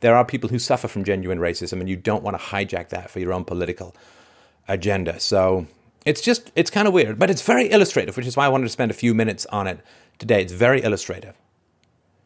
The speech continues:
because it is difficult. Philadelphia is a crime-ridden, um, city. Sorry, <laughs> another two phra-, two-syllable phrase came to mind.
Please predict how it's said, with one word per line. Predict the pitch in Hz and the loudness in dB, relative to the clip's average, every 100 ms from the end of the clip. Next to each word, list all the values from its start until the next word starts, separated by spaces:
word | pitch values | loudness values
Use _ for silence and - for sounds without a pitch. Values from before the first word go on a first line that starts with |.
| _ _ - | _ _ -2
because | 143 156 135 - | 4 6 4 2
it | 143 165 | 4 8
is | 214 220 | 6 4
difficult. | - 196 233 135 - | 2 2 2 0 2
Philadelphia | 147 143 123 123 139 196 208 _ _ _ - | 0 2 2 2 0 -2 -4 _ _ _ -4
is | 117 117 117 - | 0 2 0 0
a | 127 | -2
crime-ridden, | - 104 120 135 127 _ _ _ - 104 135 143 139 - _ _ _ _ | -2 -2 -2 -2 -6 _ _ _ -4 -2 0 -2 -4 -12 _ _ _ _
um, | 87 82 82 80 80 76 _ _ _ _ _ _ | -6 -2 -2 -4 -6 -12 _ _ _ _ _ _
city. | - - 214 - - _ - _ | -4 0 2 0 -10 _ -20 _
Sorry, | - 87 90 - _ | -10 -6 -6 -8 _
<laughs> | _ 151 | _ -2
another | 139 - | 0 -2
two | - 101 | -6 -10
phra-, | - - - | -6 -8 -8
two-syllable | - 170 131 127 98 | -6 -2 0 0 0
phrase | 107 95 - | 0 -2 0
came | 104 | 0
to | 98 | 0
mind. | 107 95 | -4 -4